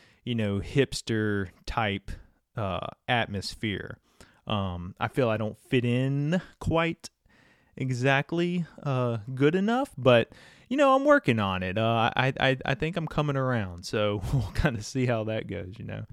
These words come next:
So the reason I wanna start the podcast is I wanna help the listeners and myself learn more about the back end of coffee.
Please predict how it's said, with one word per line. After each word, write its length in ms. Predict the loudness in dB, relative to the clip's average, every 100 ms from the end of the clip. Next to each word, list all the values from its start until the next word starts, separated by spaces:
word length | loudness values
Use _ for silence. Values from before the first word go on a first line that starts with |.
| -16 -4
So 200 | 6 8
the 100 | 8
reason 200 | 2 0
I 60 |
wanna 200 | 0 0
start 280 | 0 0 0
the 80 | -2
podcast 880 | -2 0 0 -2 -8 -6 -6 -8 -12
is 580 | -4 0 0 0 -4 -10 _ _ _ _ -20 -4
I 60 | 0
wanna 220 | 2 4
help 200 | 4 2
the 120 | -2
listeners 640 | 0 -2 -2 -8 -10 -12 -12
and 160 | -8 -6
myself 760 | -4 -4 -2 2 2 0 -8 -20 _
learn 320 | -2 2 2
more 540 | 2 4 4 4 0 -4 -8
about 340 | -2 -2 -2
the 80 | -8
back 460 | -8 -4 -4 -6
end 220 | -8 -10 -12
of 100 | -10
coffee. 480 | -8 -8 -10 -16